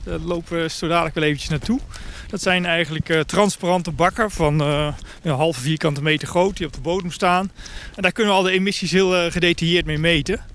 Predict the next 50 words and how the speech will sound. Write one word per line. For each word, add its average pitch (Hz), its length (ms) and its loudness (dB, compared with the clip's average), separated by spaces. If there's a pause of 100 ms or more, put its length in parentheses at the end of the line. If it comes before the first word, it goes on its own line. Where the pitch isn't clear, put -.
(600)
En 175 120 -10
dan 175 100 -2
hebben 196 180 4
we 185 40 2
een 175 60 0
tweede, 202 800 4
maar 180 140 -2
dat, 185 140 -6
dat 208 120 2
is 185 60 -4
dus 208 120 0
heel 208 160 4
lokaal, 180 280 2
dat 147 80 0
is 147 80 -6
steeds 180 220 -2
per 175 240 2
vierkante 165 480 -2
meter. 147 200 2
Dus 160 120 -4
het - 80 -10
kan 175 160 -2
zijn, 165 220 2
ja, 165 200 -2
dat 147 100 -6
de 151 80 -8
ene 165 160 -4
keer 156 160 -2
ligt 160 240 -2
er 160 80 -2
net 160 160 -2
een 151 80 -6
koeienvla 160 560 -2
in, 151 160 -2
wel 156 140 0
of 143 120 -2
niet. 165 260 -2
Of, 147 180 -2
eh, 147 260 -2
eh, 143 80 -6 (960)
hè, 175 240 -2
kleine 190 320 0
variaties, 175 760 2
eh, 156 260 -2 (320)
pak 175 160 -2
je - 80 -8
daar 160 160 0
niet 175 120 0
helemaal 156 280 0
mee. 156 300 0